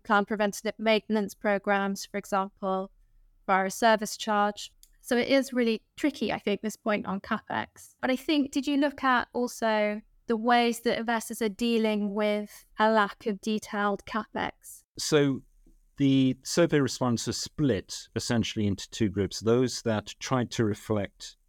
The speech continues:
Speaker 2: transition risks in higher capital expenditure, and that varied quite widely. Some tried to estimate what retrofitting costs w-, w-, uh, would be, what lighting and H vac costs would be, advanced metering,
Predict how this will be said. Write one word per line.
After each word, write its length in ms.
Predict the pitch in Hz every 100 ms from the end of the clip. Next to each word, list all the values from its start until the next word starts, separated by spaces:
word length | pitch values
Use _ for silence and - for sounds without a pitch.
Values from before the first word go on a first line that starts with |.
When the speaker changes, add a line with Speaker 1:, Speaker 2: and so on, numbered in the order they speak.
| _
Speaker 2:
transition 560 | 127 110 117 - 110
risks 380 | 101 95 - -
in 100 | 104
higher 260 | 104 107 101
capital 380 | - 95 - 95
expenditure, 720 | - - 95 87 - 90 - - _ _ _ -
and 360 | 101 98 98 - - _ _
that 200 | 120 113 -
varied 600 | 92 120 117 107 98 -
quite 260 | - 98 -
widely. 640 | 101 98 98 92 87 - _ _ -
Some 280 | - 127 107
tried 320 | - 110 104
to 320 | - 101 95 -
estimate 500 | 123 113 - 110 98
what 140 | 110 90
retrofitting 720 | 110 - 101 - 95 104 95
costs 400 | - 98 87 -
w-, 160 | 98 90
w-, 420 | 107 101 - 98 92
uh, 60 |
would 200 | 92 92
be, 420 | 107 104 98 92 -
what 240 | 101 98
lighting 500 | 104 107 101 - 101
and 120 | 98 104
H 320 | 104 95 -
vac 260 | 98 95 - -
costs 300 | - 107 -
would 160 | 101 90
be, 380 | 98 95 92 - -
advanced 460 | 110 101 113 101 110
metering, 680 | 107 101 - 101 98 95